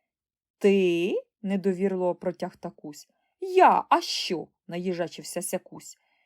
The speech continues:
«Мабуть, якусь дурницю. Та вже ж не таку, як ти. Напевно, ще гіршу». «А от і не гіршу, тоді ще кращу. Зараз як дам». «Як вам не соромно?» втрутилася Аля.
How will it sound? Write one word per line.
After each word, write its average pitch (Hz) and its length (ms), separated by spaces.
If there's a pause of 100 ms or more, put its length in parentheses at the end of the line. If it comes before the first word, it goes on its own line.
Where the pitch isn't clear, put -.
(200)
«Мабуть, 185 360
якусь 196 240
дурницю. 202 760 (560)
Та 214 140
вже 214 260
ж 269 160
не 294 80
таку, 294 420
як 190 220
ти. 180 320 (300)
Напевно, 269 480
ще 294 220
гіршу». 180 680 (840)
«А 208 120
от 254 180
і 311 80
не 311 160
гіршу, 175 540 (240)
тоді 180 220
ще - 220
кращу. 247 760 (340)
Зараз 202 400
як 214 160
дам». 330 340 (500)
«Як 214 360
вам 330 200
не 330 120
соромно?» 202 840 (320)
втрутилася 190 680
Аля. 160 320